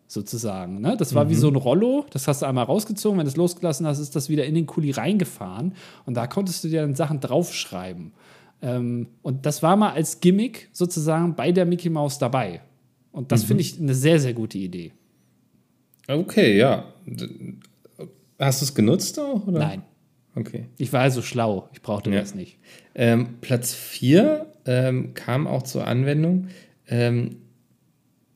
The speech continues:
Speaker 2: unverschämt sein. Also so offensichtlich spicken, dass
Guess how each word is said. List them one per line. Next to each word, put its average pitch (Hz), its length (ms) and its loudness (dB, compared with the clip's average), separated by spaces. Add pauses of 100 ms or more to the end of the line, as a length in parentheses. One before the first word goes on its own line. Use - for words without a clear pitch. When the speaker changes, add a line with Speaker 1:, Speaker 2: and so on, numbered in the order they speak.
(140)
Speaker 2:
unverschämt 135 720 4
sein. 95 320 -4
Also 120 260 2 (320)
so 147 240 2
offensichtlich 151 580 0
spicken, 156 360 0
dass 143 300 -4